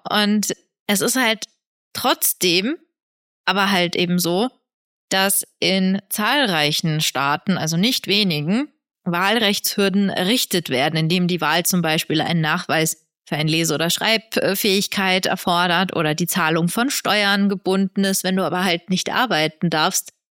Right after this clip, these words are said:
kannst du ja auch keine Steuern zahlen, weil du kein Einkommen hast. Solche Geschichten. Das heißt, es schließt Frauen halt dann doch wiederum auch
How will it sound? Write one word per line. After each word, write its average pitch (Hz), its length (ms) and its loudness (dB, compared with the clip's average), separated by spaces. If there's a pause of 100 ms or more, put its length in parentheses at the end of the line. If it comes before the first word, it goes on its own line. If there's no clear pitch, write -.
(160)
kannst 190 200 0
du 196 60 2
ja 170 100 2
auch - 40 -6
keine 208 260 0
Steuern 254 460 0
zahlen, 165 220 0
weil 160 120 0
du 175 80 0
kein 180 280 -2
Einkommen 170 720 0
hast. 143 400 -2 (460)
Solche 175 340 0
Geschichten. 151 540 0
Das 156 200 -2
heißt, 175 240 0
es - 120 0
schließt 214 320 0
Frauen 180 400 0
halt 175 240 0
dann 175 200 0
doch 208 320 -2
wiederum 220 640 0
auch 208 220 0